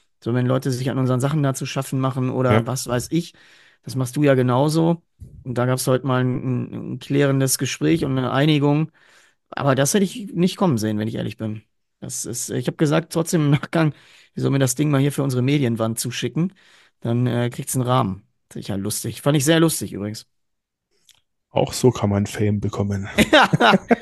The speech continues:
Speaker 1: neben den Dschungelcamp-Leuten
Speaker 2: Ja.
Speaker 1: da abgelichtet.
Speaker 2: Ja,
Speaker 1: Ja, natürlich.
Speaker 2: aber, aber, aber Dennis, wär das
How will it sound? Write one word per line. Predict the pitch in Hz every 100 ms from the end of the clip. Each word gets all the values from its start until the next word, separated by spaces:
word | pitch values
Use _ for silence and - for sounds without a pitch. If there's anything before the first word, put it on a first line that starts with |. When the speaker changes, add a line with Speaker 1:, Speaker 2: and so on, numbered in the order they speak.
| - -
Speaker 1:
neben | 190 214 214
den | 202
Dschungelcamp-Leuten | 160 208 220 175 170 156 143 143 143
Speaker 2:
Ja. | 127
Speaker 1:
da | 131 123
abgelichtet. | 147 160 143 135 131 160
Speaker 2:
Ja, |
Speaker 1:
Ja, | 143
natürlich. | 151 - 208
Speaker 2:
aber, | 123 117 -
aber, | 113 107
aber | 107 110 -
Dennis, | 113 131 117 - -
wär | 104 110
das | 156 143 -